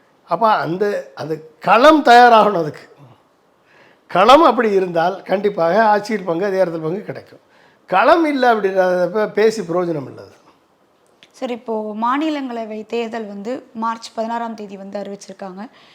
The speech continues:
Speaker 2: இப்போ அதே மாதிரி இந்த எம் பி சீட்டுக்கும் வந்து திமுகவுக்கும் காங்கிரஸுக்கும் ஒரு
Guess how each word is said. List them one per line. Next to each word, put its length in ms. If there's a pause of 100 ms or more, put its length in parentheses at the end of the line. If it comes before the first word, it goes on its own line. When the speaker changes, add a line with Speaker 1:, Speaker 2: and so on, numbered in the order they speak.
(140)
Speaker 2:
இப்போ 260
அதே 260
மாதிரி 220
இந்த 140
எம் 240
பி 220
சீட்டுக்கும் 440
வந்து 340
திமுகவுக்கும் 560
காங்கிரஸுக்கும் 560
ஒரு 420